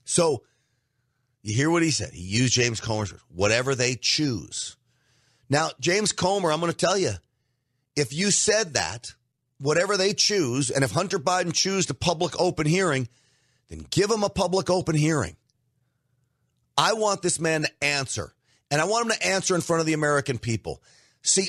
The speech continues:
I think these closed-door hearings, in many respects, either Republicans are afraid they're not gonna get to ask their questions or Hunter's gonna have too good of an answers for them,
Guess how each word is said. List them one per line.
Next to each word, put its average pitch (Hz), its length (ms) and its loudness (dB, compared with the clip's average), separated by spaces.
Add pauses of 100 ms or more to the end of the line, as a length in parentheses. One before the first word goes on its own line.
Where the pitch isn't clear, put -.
(120)
I 220 200 2
think 214 260 -4
these 170 180 0
closed-door 160 540 2
hearings, 135 540 0
in 117 100 -2
many 131 180 2
respects, 131 560 -2
either 190 280 0
Republicans 160 680 0
are 127 100 2
afraid 131 480 0
they're 113 100 -2
not 117 180 0
gonna 117 160 -6
get 110 180 -6
to - 200 -10
ask 107 260 -2
their 104 120 -6
questions 107 540 -2
or 104 120 -2
Hunter's 117 380 -2
gonna 95 180 -2
have 95 180 0
too 120 140 -2
good 101 140 0
of 80 80 -4
an 80 80 -6
answers 98 420 -4
for - 240 -12
them, 92 240 -14